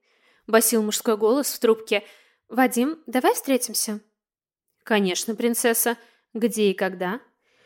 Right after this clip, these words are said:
«Можешь подъехать прямо сейчас ко мне домой». «Уже лечу, принцесса». На красивых девичьих губах расцвела коварная улыбка.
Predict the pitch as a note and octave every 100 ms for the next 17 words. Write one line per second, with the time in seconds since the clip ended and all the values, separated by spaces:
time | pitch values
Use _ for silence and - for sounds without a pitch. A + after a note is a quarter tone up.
0 | _ _ A#3+ F4 A4+ - C#4 A3+ B3+ D4+
1 | F4+ - B3 A3+ A#3 - A3+ A3+ A3 -
2 | D4 B3 G#3+ B3+ D4+ A#3 - _ _ _
3 | _ _ _ _ _ - G#3+ G#3+ G#3 G3+
4 | B3+ - - - - - - - _ _
5 | _ - - - - B3 F4+ G4 B4 F4+
6 | D#4+ B3 A3 - A3+ A#3 B3 E4 D4 C4+
7 | - A#3+ B3 C4 A#3+ G#3+ A3 A3+ A3+ -
8 | C4 B3+ G#3+ - - -